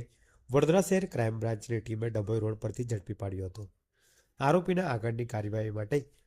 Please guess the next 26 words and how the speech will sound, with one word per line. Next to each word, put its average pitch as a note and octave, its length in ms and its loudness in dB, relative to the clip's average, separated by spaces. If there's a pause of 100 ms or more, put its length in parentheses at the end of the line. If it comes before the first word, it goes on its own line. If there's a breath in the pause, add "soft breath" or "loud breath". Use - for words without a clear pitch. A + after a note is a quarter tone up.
(160)
વાડી D#3 240 6
પોલીસ E3 260 -2
સ્ટેશનમાં E3+ 420 -2
સુપ્રત A2 360 -6
કરાયો G2 300 -6
છે. F#2+ 200 -12 (680)
ક્રાઇમ E3+ 260 4
બ્રાન્ચની F3 340 0
ટીમ F3+ 220 -2
પાંચ A2+ 280 -4
જાન્યુઆરીના A2+ 580 0
રોજ A2+ 220 -2
વિસ્તારમાં A2 460 -4
પેટ્રોલિંગમાં G#2+ 600 -4
ફરી A#2+ 160 0
રહી G2+ 180 -2
હતી. - 220 -14 (140)
તે - 140 -4
દરમિયાન A2+ 420 0 (1040 loud breath)
બાતમી C#3+ 340 2
મળી F#3 240 6
હતી F3+ 180 -2
કે F#3 60 4
શહેરમાંથી A#2+ 600 2
હદપાર A2+ 320 -4
કરેલો A#2 320 -2